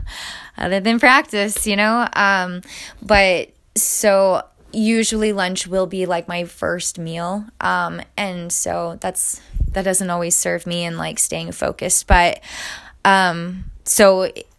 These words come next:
I, I have no problem making it my largest meal, because I'm usually at that point very hungry. Um, so yeah, you eat your meal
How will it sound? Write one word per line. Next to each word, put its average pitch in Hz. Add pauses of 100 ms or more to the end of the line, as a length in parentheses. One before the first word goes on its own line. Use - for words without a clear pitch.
(200)
I, 98
I 185
have 190
no 180
problem 170
making 165
it -
my -
largest 180
meal, 175
because 170
I'm 165
usually 175
at 165
that 165
point 185 (220)
very 311
hungry. 202 (640)
Um, 196
so 185 (120)
yeah, - (120)
you 226
eat 247
your 208
meal 254